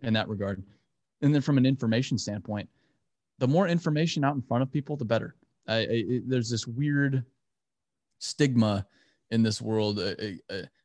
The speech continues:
about sharing information. People don't like to share information in this world. And I think that does everybody a disservice.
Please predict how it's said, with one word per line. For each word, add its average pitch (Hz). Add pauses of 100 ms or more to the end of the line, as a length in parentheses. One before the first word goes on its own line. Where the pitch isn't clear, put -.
about 117
sharing 135
information. 104 (220)
People 156
don't 156
like 165
to 135
share 143
information 127
in 98
this -
world. - (360)
And 123
I 120
think 139
that 131
does 127
everybody 117
a 104
disservice. 98